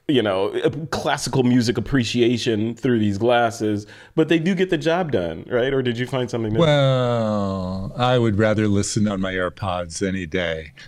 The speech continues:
Speaker 2: Uh, yes, the audio is decent. I wouldn't be walking down the street listening to music. I would rather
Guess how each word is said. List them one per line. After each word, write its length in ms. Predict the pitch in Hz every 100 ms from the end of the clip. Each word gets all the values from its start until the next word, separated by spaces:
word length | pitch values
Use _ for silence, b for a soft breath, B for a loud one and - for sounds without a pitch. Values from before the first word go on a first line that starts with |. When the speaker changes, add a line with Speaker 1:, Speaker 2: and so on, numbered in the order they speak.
| B
Speaker 2:
Uh, 180 | 113 101 92
yes, 500 | 80 110 107 - - -
the 320 | 117 98 104 -
audio 320 | 107 104 101
is 160 | 95 - _
decent. 640 | 104 104 - - 98 - - _ _ _ -
I 520 | 104 110 117 120 113
wouldn't 480 | 90 101 107 87 98
be 120 | 101
walking 400 | 92 101 104 101
down 160 | 98 92
the 60 |
street 300 | 87 - 101 101
listening 300 | 95 95 87
to 60 |
music. 420 | 92 98 90 98 107
I 80 |
would 220 | 98 95 90
rather 400 | 98 92 95